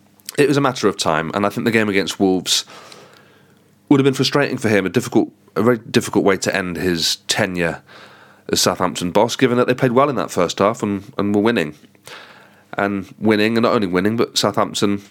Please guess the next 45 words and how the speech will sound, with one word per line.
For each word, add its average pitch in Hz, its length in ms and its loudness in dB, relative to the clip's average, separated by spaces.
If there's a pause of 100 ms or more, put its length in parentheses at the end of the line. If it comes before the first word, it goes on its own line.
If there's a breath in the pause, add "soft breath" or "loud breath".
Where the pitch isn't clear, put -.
(260)
were 110 120 2
winning 110 320 2
with 113 160 4
an 110 40 2
extra - 300 -2
man 113 240 2
as 92 100 -2
well. 98 240 2
Wolves 95 220 -2
had 95 80 -2
a 85 60 0
player 90 220 -2
sent 87 280 -2
off, 101 160 0
Lemina 95 400 0
sent 90 240 -2
off. 90 180 0 (800 loud breath)
So - 140 -2
you 113 160 2
think, 123 280 -2 (520)
a 123 40 0
goal 156 240 4
up, - 300 0 (360)
an 120 100 2
extra - 260 0
man, 98 320 2 (800 soft breath)
and 90 160 -2
yet 90 340 0
it 92 80 -2
just - 220 -4
wasn't 82 260 0
to 82 80 -4
be. 82 220 0
Wolves 92 560 -2 (720)
just - 260 2
threatened. 110 400 0
They 95 80 2
just 90 180 -6
looked 101 380 2
more 101 160 2
threatening 104 400 0
even 101 180 0
with 98 120 0
ten 95 200 0
men, 85 260 -4